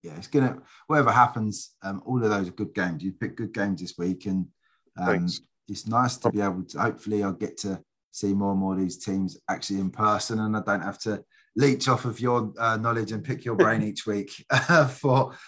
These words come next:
Speaker 1: for my Croydon
Speaker 2: That's
Speaker 1: municipal
Speaker 2: not picking
Speaker 1: knowledge.
Speaker 2: blind this week. I, I just, all these new teams, I know nothing about. I need to start doing some homework, I think.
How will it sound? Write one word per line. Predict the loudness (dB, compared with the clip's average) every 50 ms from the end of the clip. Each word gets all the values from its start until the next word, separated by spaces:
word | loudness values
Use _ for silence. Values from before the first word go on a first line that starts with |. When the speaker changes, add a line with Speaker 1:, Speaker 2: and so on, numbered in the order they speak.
| -20 -18 _ -6
Speaker 1:
for | 0
my | 0 0 2
Croydon | 2 2 0 0 0 0
Speaker 2:
That's | 2 4
Speaker 1:
municipal | 4 4 4 2 -2 2
Speaker 2:
not | 4 4 4
picking | 6 4 6
Speaker 1:
knowledge. | 6
Speaker 2:
blind | 6 6 6 4 _ _ _ 2
this | 4 4 4 0 -6 -14 -14
week. | -8 -4 -2
I, | -4
I | -4 -4 -6
just, | -8 -6 -6 -6 -2 2 4
all | 6 6
these | 6 6 6 6
new | 6 6
teams, | 4 4 2 2 2 0 -2
I | 2
know | 4 4 6
nothing | 4 2 2 0 0 2 2
about. | 4 4 4 4
I | 2
need | 2 0 -4
to | -6 -4
start | 0 0 0 2
doing | 0 -2 -2
some | -4 -4 -2
homework, | 0 0 2 2 0 -4 -4 -4
I | -4
think. | -4 -4 -4 -6